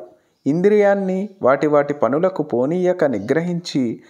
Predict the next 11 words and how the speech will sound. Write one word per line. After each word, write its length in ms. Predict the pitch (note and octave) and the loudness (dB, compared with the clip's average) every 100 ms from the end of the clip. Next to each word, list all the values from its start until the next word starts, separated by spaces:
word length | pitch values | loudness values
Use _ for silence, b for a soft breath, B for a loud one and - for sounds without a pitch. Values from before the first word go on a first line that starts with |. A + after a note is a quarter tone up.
| b _ | b _
మనస్సును 520 | A#2 D#3 E3+ - G3+ | 2 2 -2 -2 -2
ఈశ్వరుని 720 | E3 - B2 - - F#3+ G3 G3 | -2 -2 -4 -4 0 0 0 -2
యందు 280 | F#3 F3 | -2 0
లగ్నం 480 | C3 A#2 G#2+ C#3 F3 E3+ | 0 0 0 -4 -2 -2
చేసి 240 | D#3+ D#3 | -2 -2
లయింపచేయటమే 1040 | B2+ A#2 B2+ D#3+ F3+ F3 D#3+ D3 D3 D3 D#3+ | 0 2 0 0 -2 0 0 0 0 -2 -2
యోగం 560 | D3+ A#2 A#2 D3 E3+ | 0 2 2 0 -2
అని 140 | F3 D3 | -2 0
భావం. 460 | B2 A2+ A#2+ E3+ - B B B B B | 0 2 -2 -6 -14 B B B B B
మన 120 | F3+ G#3 | 2 2
కంటి 440 | G#3+ D#3 E3+ A3 | 2 0 0 -2